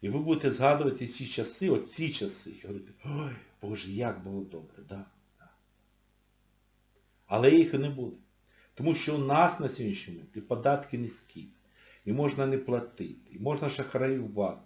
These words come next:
і можна ухилятись, і можна ховатись. І це все поки що працює.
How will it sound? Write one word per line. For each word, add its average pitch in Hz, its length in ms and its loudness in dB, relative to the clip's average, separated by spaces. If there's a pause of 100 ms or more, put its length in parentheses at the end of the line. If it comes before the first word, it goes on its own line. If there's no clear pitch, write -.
і 95 120 -14
можна 139 440 -4
ухилятись, 123 1000 -2 (440)
і 107 40 -2
можна 143 320 0
ховатись. 120 920 0
І - 120 -16
це 151 200 2
все 143 320 0
поки 139 340 -2
що - 240 -2
працює. 127 840 -6